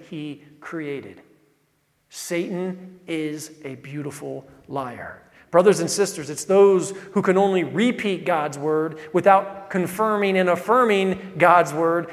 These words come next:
that fall for Satan's lie about God's word.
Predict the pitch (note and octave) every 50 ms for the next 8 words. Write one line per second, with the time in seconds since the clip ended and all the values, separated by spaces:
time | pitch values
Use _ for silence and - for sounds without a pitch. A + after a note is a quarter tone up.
0 | - - F#3 F#3 F3+ - - G3 G3+ G#3 G#3+ G#3 - F#3 E3+ - - G#3 G3+ G3+
1 | G3+ F#3+ D3+ E3 F3+ F#3 F3+ F3+ F3 F3 E3 - - - - E3 D#3 C#3+ - E3+
2 | E3 D#3+ D#3+ D#3 - - - - - D3 D#3+ D#3 D3+ C#3+ C#3 C#3 C3+ - - -
3 | _ _ _ - C#3+ D3+ B2+ G2+ F2+ -